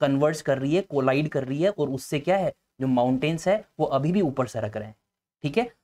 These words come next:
तो कुछ जो रिसर्च है, normally हम लोग कहते हैं कि जो माउंट एवरेस्ट की जो ऊंचाई है वो एट एट फ़ोर एट मीटर है, but रिसेंट में जो सर्वे हुआ है उसके अंदर ऊंचाई आई है आठ आठ पाँच ज़ीरो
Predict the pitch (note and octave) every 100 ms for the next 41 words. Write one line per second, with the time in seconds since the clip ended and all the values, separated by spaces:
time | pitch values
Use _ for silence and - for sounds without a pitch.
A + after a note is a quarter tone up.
0 | _ F#3 F3+ - A#3 A#3 F3+ G#3 D#3 G3+
1 | G3+ G#3 G#3 - - D#3 E3 G3+ A3 G#3
2 | G#3 G#3 F#3+ F#3 G#3 G3+ G3 G#3+ G#3 _
3 | _ _ _ D3+ D3 D3+ G3 A#3 - F#3+
4 | F#3+ G#3 - G#3 G#3 E3 D#3+ E3 F#3+ G#3+
5 | D3 C#3 F#3 - G#3 A3 A#3+ A#3 G3+ G3+
6 | G3+ D#3 C3+ C3+ C3+ G3+ _ _ E3+ C#3
7 | C#3 E3 A#3+ A#3 G#3+ G#3 - D3 C#3+ A3+
8 | G3 C#3 A#2 - - D3 F3+ F3 F3+ D3
9 | C3+ D3 D#3 C3 C3 D#3 G3+ _ _ _
10 | - C#3+ D3+ D#3+ D#3+ - B2+ B2 B2 C3